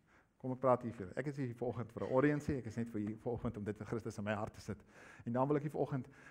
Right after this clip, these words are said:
maar ek kan nie anders as om myself as 'n voorbeeld te gebruik nie, want ek kan jou nie as 'n voorbeeld gebruik nie, want jy moet vir jouself praat. Ek sal vir myself praat.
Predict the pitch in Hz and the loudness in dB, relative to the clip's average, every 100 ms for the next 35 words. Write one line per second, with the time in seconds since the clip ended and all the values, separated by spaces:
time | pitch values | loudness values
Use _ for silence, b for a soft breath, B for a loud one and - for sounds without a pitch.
0 | B 117 113 156 156 123 123 - 117 110 | B -2 2 4 4 2 0 0 -2 -2
1 | 104 156 160 147 135 - 143 131 127 123 | 2 6 6 6 0 4 4 4 2 2
2 | 127 135 135 135 151 151 170 123 120 120 | 2 2 -2 0 0 2 2 0 2 2
3 | 117 120 117 117 147 156 147 143 147 147 | 2 0 0 0 0 2 2 4 6 8
4 | 127 - 92 85 - - 139 143 120 123 | 8 6 -2 -2 -8 0 2 2 2 2
5 | 107 110 104 110 87 | 4 2 2 -2 -6